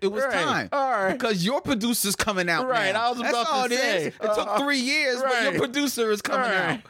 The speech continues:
Speaker 1: out.
Speaker 2: <laughs> Moving on.
Speaker 1: Moving on.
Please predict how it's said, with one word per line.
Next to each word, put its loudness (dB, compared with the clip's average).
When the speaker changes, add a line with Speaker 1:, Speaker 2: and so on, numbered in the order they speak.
Speaker 1:
out. 0
Speaker 2:
<laughs> -20
Moving 2
on. -2
Speaker 1:
Moving 4
on. 2